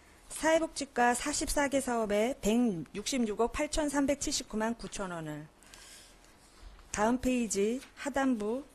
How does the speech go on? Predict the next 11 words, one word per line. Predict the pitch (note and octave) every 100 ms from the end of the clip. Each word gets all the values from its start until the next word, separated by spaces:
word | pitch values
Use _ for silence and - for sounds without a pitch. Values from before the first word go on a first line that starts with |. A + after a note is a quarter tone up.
| - - - - - -
문화관광과 | G3 C4 C4 C4 B3+ B3 B3 B3+ B3
일 | A3 A3+
개 | C4+
사업에 | C4+ B3 B3 A3+ A#3+ C#4
팔억 | - D#4+ D#4
팔천사백십만 | D#4+ D#4+ D#4+ C#4+ C#4+ C4+ C4+ D4+ D4 C4
원을, | F#3+ E3 D#3 D#3+ - - -
전략산업과 | - G#3 C4 C#4 C4 A#3+ A#3 A#3 G#3+
육 | F#3
개 | B3
사업에 | A#3+ G#3+ G3+ A3